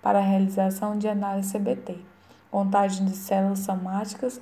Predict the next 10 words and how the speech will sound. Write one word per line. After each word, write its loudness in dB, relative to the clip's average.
e -4
composição -4
química. -14
São 6
realizadas 0
análises 0
físico-químicas -4
de 0
P -4
H, -6